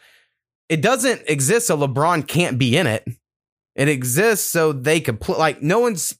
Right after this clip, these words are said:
you can be a woman in the N B A. That can happen. Just like right now, no one would be upset if a female that became a man and then was a trans man wanted to compete in a sport no one would have a problem with it.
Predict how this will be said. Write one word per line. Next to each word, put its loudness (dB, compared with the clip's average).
you 2
can 0
be 4
a 2
woman 2
in 2
the 2
N 0
B 0
A. -4
That 0
can 0
happen. -2
Just 2
like 0
right 0
now, 0
no 2
one 2
would 0
be 0
upset 0
if 0
a 2
female 2
that 2
became 0
a 2
man 0
and 2
then 2
was 0
a 0
trans 0
man 2
wanted 2
to 2
compete 0
in 0
a 0
sport 0
no 2
one 2
would 0
have 2
a -2
problem 0
with -6
it. -8